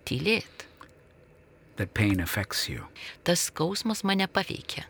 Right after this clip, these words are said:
Speaker 2: And then that sets you on the mission.
Speaker 1: Ir tai tiesiog duoda impulsą misijai.
Speaker 2: That sustains the fire.
Speaker 1: Ir palaiko ugnį viduje.
Speaker 2: So I allow myself to feel this pain.
Speaker 1: Leidžiu sau jausti tą skausmą.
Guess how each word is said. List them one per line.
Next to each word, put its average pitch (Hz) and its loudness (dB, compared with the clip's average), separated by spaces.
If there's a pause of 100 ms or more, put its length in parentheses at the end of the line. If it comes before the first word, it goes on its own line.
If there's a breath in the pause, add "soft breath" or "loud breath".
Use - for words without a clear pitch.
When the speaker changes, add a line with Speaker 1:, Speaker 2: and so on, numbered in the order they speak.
Speaker 2:
And 101 0
then 90 2
that 98 -2
sets - 0
you 82 -2
on 76 -4
the 71 -6
mission. 60 -6 (340 loud breath)
Speaker 1:
Ir 147 4 (120)
tai 185 2
tiesiog 165 0 (100)
duoda 156 2
impulsą 185 4
misijai. - -2 (200)
Speaker 2:
That 107 4
sustains - 2
the - -6
fire. - -4 (140)
Speaker 1:
Ir 156 8 (160)
palaiko 160 2
ugnį 135 4
viduje. - -4 (120)
Speaker 2:
So - 2
I 123 6
allow 104 4
myself 76 -2
to - -6
feel 64 -6
this - -10
pain. 64 -8 (240)
Speaker 1:
Leidžiu 180 6
sau 139 0
jausti 131 0
tą - -4
skausmą. - -4